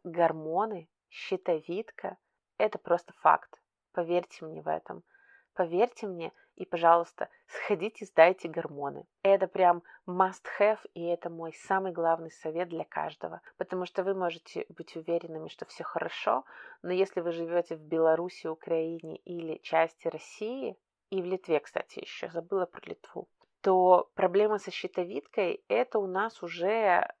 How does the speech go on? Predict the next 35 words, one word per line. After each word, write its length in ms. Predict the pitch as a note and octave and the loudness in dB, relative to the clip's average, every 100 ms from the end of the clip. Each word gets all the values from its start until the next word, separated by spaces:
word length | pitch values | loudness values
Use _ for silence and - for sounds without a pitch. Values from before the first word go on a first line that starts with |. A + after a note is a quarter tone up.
| _ | _
на 220 | F#3 F3+ F3 | -8 2 4
роду 240 | F3 F3+ | 4 2
написано. 720 | F3+ E3+ - - - F3+ - - _ | -4 -4 -10 -14 -14 -14 -14 -16 _
Щитовидка 840 | - G#3 F#3+ F#3+ A3 B3+ - G3 - | -8 -6 -4 -4 -4 -8 -6 -6 -4
влияет 580 | F#3 F#3 F#3+ G3 G3 F#3+ _ _ _ - | -6 -4 0 2 2 -2 _ _ _ -12
на 180 | G3 F#3+ | -4 2
ваше 260 | F#3+ G3 | 2 0
не 80 | G3 | -6
только 260 | - - G#3+ | -6 -4 -4
физическое 640 | G3 F3+ F3+ - - F#3 | -6 -8 -12 -14 -4 -4
здоровье, 420 | F3 F3+ F3+ F3+ | -2 -2 -2 -4
но 140 | F#3 G3+ | -8 -8
и 40 | |
ментальное, 720 | F#3+ F3+ F3+ F3+ F3+ F3 F#3 _ - | -8 -6 -2 0 -2 -10 -18 _ -12
и 140 | G3+ | -10
на 180 | G3+ F#3 | -8 0
ваше 340 | F#3+ F#3+ - | 0 -2 -8
настроение 680 | F3+ - - F3+ F#3 F#3+ F#3 | -18 -20 -12 -10 -8 -10 -12
тоже. 420 | - F3 E3+ F3 - _ _ _ | -8 -8 -6 -10 -20 _ _ _
Я 680 | F#3 F#3+ F#3+ G3 G3+ G3 - _ _ _ _ | -2 2 4 4 4 2 0 _ _ _ _
не 180 | G3 G3 | -10 -8
задумывалась 560 | F#3 G#3+ B3+ C4 A#3+ A3 | -4 -2 0 0 -2 -4
никогда 440 | G#3 G3 G3 F#3 | -10 0 4 4
об 120 | E3+ | 4
этом, 500 | F#3 C4 - C4 B3+ _ _ - | 2 0 -4 -8 -12 _ _ 4
но 120 | G#3 | 8
как-то 220 | A3 - | 8 10
я 160 | A3 G#3+ | 10 10
буквально 440 | G3+ - A3 G#3+ | 8 8 8 8
случайно 520 | - G#3 - A#3 A3 | -4 -2 10 10 10
с 120 | - | 0
мужем 380 | G3 G3 G3+ G3 | -4 -2 0 0
решила 440 | F3+ - - G3+ F#3+ | 0 -2 0 0 2
сдать 360 | F3+ F#3 F#3+ | 8 8 8
анализы 680 | F3+ F3 A#3+ E4+ E4 D4 C#4+ | 0 2 4 2 -2 -4 -8